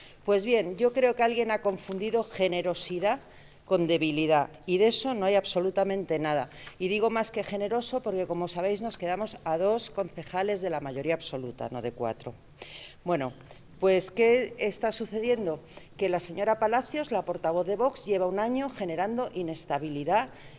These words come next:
en el Ayuntamiento de Torrelodones. Por tanto, si quiere irse a la oposición, que se vaya a la oposición. La puerta la tiene abierta. Se lo dije en un medio de comunicación local, en una radio,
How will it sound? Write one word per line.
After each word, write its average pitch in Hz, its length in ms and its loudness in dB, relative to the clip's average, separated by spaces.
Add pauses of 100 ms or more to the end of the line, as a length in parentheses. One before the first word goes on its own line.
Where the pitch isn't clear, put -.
en 170 160 2
el 156 140 0
Ayuntamiento 156 760 0 (100)
de 160 120 2
Torrelodones. 135 840 -2 (280)
Por 196 200 6
tanto, 208 360 4
si 180 180 -8
quiere 214 220 0
irse 220 200 -4
a 196 40 0
la 165 120 2
oposición, 151 720 -6 (420)
que 165 80 -10
se 135 180 -10
vaya 226 320 -4 (160)
a 147 60 -10
la 131 100 -8
oposición. 120 560 -12 (480)
La 165 200 2
puerta 285 480 0
la 165 180 0
tiene 208 380 -4
abierta. 147 480 -6 (280)
Se 202 180 -2
lo 202 100 2
dije 226 260 -4
en 190 80 -4
un 208 80 -4
medio 220 200 -2
de 196 80 0
comunicación 170 840 -4
local, 226 340 -4 (160)
en 147 140 -12
una 156 160 -4
radio, 269 380 -2